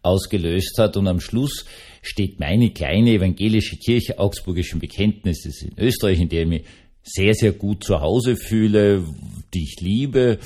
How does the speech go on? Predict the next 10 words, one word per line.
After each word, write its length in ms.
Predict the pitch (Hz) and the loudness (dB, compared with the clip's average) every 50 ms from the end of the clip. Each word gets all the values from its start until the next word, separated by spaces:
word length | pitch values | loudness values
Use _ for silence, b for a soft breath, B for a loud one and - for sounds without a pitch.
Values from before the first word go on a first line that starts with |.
| B B B B B B | B B B B B B
Und 200 | B - 135 - | B -6 -2 0
deswegen 220 | 170 165 151 160 | 0 0 0 0
kann 160 | - - 110 104 | 0 2 2 2
ich 140 | 92 - | 2 0
sagen, 280 | - 87 82 87 90 92 | 0 0 2 2 2 0
morgen 460 | 82 78 78 95 107 117 120 107 80 | 0 0 2 2 4 4 4 4 4
habe 280 | 76 71 67 69 73 104 | 2 -2 -4 -2 -2 -2
ich 520 | 101 117 104 80 - - - - - _ _ _ _ | -2 -2 -4 -4 -6 -12 -20 -20 -20 _ _ _ _
auch 280 | - - 92 90 - - | -2 0 0 0 0 -2
Geburtstag. 720 | - 90 - - 78 69 - - - - - - _ - | -6 -8 -6 -6 -10 -10 -10 -14 -16 -16 -18 -18 _ -20